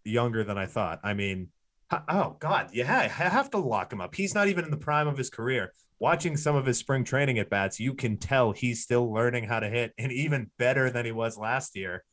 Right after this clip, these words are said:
or not so much right now, but once he gets rolling the season without any injuries, I mean, you're talking about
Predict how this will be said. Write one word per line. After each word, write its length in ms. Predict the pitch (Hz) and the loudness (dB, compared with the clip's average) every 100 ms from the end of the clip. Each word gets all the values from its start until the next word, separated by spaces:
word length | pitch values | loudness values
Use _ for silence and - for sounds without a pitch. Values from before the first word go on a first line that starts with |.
| _ - | _ 2
or 280 | 117 110 - | 2 2 -2
not 320 | 131 127 113 | 0 0 0
so 200 | - 131 | -2 0
much 220 | 123 117 | 0 -2
right 300 | 101 117 107 | 0 0 0
now, 340 | 101 123 98 98 | 0 0 0 -2
but 200 | 98 95 _ _ _ _ _ | -4 -8 _ _ _ _ _
once 220 | 127 123 | -4 -2
he 80 | 131 | -2
gets 200 | 120 120 | -2 0
rolling 320 | 117 120 117 | 0 2 0
the 80 | 107 | -4
season 380 | - 127 120 107 | -2 -2 -2 -4
without 280 | 104 113 | -2 -2
any 200 | 110 101 | -2 -2
injuries, 540 | 123 151 107 95 92 - _ _ _ | -2 -2 -2 -2 -4 -10 _ _ _
I 80 | - | -6
mean, 120 | 98 | -2
you're 100 | 113 | 0
talking 340 | 147 135 110 104 | 0 0 0 -2
about 320 | 95 90 82 | -2 -4 -6